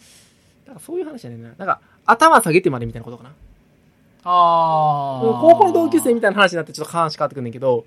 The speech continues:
Speaker 2: はいはいはい。
Speaker 1: なんかもう。
Speaker 2: え、それはするやろ、普通に。
Speaker 1: え、する？
Speaker 2: 仕事なんやから。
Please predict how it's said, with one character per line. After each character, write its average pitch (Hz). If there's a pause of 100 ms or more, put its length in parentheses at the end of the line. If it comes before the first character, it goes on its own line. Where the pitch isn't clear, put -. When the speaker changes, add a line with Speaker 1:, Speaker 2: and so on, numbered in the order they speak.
(140)
Speaker 2:
は 185
い 156
は 147
い -
は 120
い。 -
Speaker 1:
な 151
ん 151
か 131
も 117
う。 113 (300)
Speaker 2:
え、 254
そ 359
れ 392
は 370
す -
る 330
や 208
ろ、 107
普 -
通 151
に。 139
Speaker 1:
え、 175
す -
る？ 311
Speaker 2:
仕 349
事 339
な 170
ん 135
や 120
か 113
ら。 104